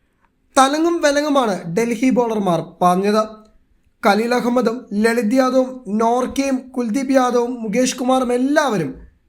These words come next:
ബാറ്റർമാരുടെ ചൂടറിഞ്ഞു. കുറച്ചെങ്കിലും മയപ്പെട്ടതും മികച്ചും നിന്നത്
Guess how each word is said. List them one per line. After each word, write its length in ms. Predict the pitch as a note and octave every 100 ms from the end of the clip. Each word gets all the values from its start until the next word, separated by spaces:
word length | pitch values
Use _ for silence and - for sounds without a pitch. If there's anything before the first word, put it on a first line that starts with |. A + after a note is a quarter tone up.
| -
ബാറ്റർമാരുടെ 760 | E3 A3+ A#3+ B3+ A#3 G3 D3+ D#3
ചൂടറിഞ്ഞു. 580 | - F3+ G3 G3+ A3+ A#3 - _ _ -
കുറച്ചെങ്കിലും 640 | C#4 C#4 C#4 D#4+ D#4+ C4+
മയപ്പെട്ടതും 720 | B3 B3 C4 C#4+ G#3 C4+ A#3+
മികച്ചും 440 | A3+ G#3 C4 - C4
നിന്നത് 340 | A#3 G#3+ D#3